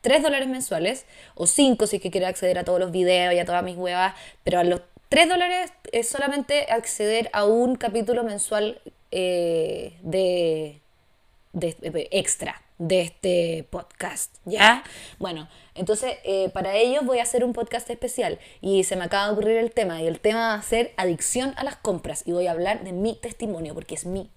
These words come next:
podcast. Bueno, entonces, em, fui al mall después de mucho tiempo, eh, y entonces, <laughs> ¿se acuerdan cuando estaba prohibido ir al mall? Y era como funao,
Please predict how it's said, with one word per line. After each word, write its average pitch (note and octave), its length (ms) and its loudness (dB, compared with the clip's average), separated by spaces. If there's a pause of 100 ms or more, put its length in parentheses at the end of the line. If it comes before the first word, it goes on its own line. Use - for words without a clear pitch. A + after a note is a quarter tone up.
podcast. - 480 -8
Bueno, E3 200 -8 (400)
entonces, A3+ 460 2 (100)
em, G#3 480 0 (420)
fui B3+ 220 2
al C4+ 180 0
mall F#3+ 280 -4 (320)
después G3 280 -4
de G3+ 440 -2
mucho C#4 480 -4
tiempo, - 680 -10 (300)
eh, F3 440 -4
y G3+ 120 2
entonces, A3 420 8 (300)
<laughs> - 300 -20
¿se - 100 -6
acuerdan A#3+ 340 2
cuando F3 200 -4
estaba E3 260 -6
prohibido D#3 360 0
ir D#3+ 100 -2
al D3+ 100 -6
mall? D3 340 -6 (720)
Y F3+ 140 -4
era F3 160 -4
como E3+ 320 -6
funao, E3+ 640 -6